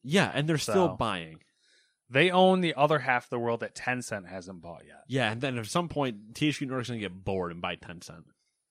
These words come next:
Speaker 2: That would be whack.
Speaker 1: You imagine that story?
Speaker 2: That would
Speaker 1: Calling
Speaker 2: just
Speaker 1: it,
Speaker 2: be
Speaker 1: calling it here so you can phone it in when I'm right.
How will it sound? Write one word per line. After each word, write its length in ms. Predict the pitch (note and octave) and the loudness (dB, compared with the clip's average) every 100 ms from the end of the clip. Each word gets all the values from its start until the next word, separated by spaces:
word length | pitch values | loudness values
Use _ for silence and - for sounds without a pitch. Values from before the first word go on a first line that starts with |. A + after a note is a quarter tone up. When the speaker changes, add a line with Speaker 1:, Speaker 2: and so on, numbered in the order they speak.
| _ _ - | _ _ -8
Speaker 2:
That 80 | A2 | -6
would 120 | G#2 | -6
be 120 | D#2+ D2+ | -10 -16
whack. 400 | D#2+ F3 - _ | -16 -14 -16 _
Speaker 1:
You 120 | D3 E3+ | 0 0
imagine 440 | B2+ G2+ G#2+ A2+ | 2 0 -2 -4
that 240 | F#2 G2 D#2+ | -6 -6 -8
story? 480 | - A#2 A2+ B2 - _ _ _ D3+ F3+ _ _ _ _ _ _ _ _ _ _ _ _ G#2+ _ _ _ - | -8 -4 -2 -2 -6 _ _ _ -20 _ _ _ _ _ _ _ _ _ _ _ _ _ -20 _ _ _ -8
Speaker 2:
That 100 | G#2 | 0
would 40 | |
Speaker 1:
Calling 240 | A2+ A#2 A#2 | 4 4 2
Speaker 2:
just 100 | G2 | -2
Speaker 1:
it, 60 | |
Speaker 2:
be 60 | F2+ | -8
Speaker 1:
calling 420 | - A#2+ C3 D3+ | -4 -2 0 -2
it 120 | F3 B2 | -6 -8
here 380 | F3+ C#3+ G2+ G2+ | -10 -8 -8 -10
so 180 | - F#2+ | -10 -8
you 120 | F#2 | -8
can 360 | F2 E2+ E2 D#2 _ _ _ | -10 -16 -16 -18 _ _ _
phone 360 | - A2+ B2 | -8 -4 -4
it 100 | B2 | -4
in 180 | B2+ G#2 | -6 -6
when 80 | F2 | -8
I'm 260 | E2+ E2+ - _ - - | -12 -14 -20 _ -20 -14
right. 320 | C#2+ F2 | -12 -12